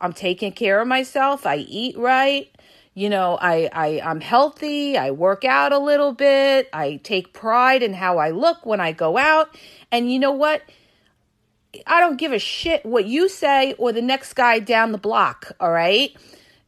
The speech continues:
Because now I know that you are the one who's,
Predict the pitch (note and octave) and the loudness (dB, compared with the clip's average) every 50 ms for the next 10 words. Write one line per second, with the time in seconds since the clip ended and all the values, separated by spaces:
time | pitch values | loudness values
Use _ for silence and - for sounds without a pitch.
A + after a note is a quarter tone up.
0 | _ _ _ _ _ - - - G3 - A3+ G3+ B3 A3+ A3 G#3 - - A#3 B3 | _ _ _ _ _ -20 -20 -16 -8 -8 -6 0 2 2 2 2 -2 -4 0 2
1 | C4 D4 D#4+ E4 D#4+ C#4 C4 B3+ B3+ B3 A#3+ A3+ G#3+ A3 G#3+ G#3 - F#3 G3+ F#3+ | 4 4 6 6 6 4 4 2 2 2 4 4 4 4 2 0 -2 0 0 0
2 | E3+ C3+ E3+ F3+ F#3 G3+ C4 D#4+ E4+ F4 E4+ D#4+ - A#3 A#3+ A3+ A3+ G#3+ G3+ G3 | 0 0 -6 -10 -8 -4 -2 0 0 0 -2 -2 0 2 4 4 4 4 2 0
3 | G3 G#3 G#3 G3+ G3+ G3+ G3+ F3+ F#3+ F#3 F3+ F3 D#3+ - - | 0 0 0 0 0 -2 -4 -6 -4 -4 -4 -4 -6 -10 -16